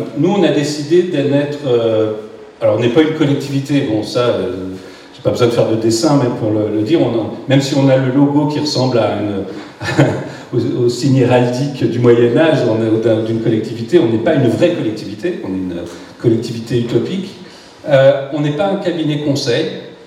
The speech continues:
Euh, moi, je suis un ancien consultant et je considère que le,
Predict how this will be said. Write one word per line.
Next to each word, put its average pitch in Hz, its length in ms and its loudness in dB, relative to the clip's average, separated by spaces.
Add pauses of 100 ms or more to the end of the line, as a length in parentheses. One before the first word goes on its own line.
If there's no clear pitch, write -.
(280)
Euh, 110 260 0
moi, 107 360 0
je 135 60 0
suis 147 100 -2
un 123 100 0
ancien 147 320 0
consultant 160 540 0
et - 40 2
je - 60 -4
considère 139 460 -4
que 123 60 -4
le, 107 220 0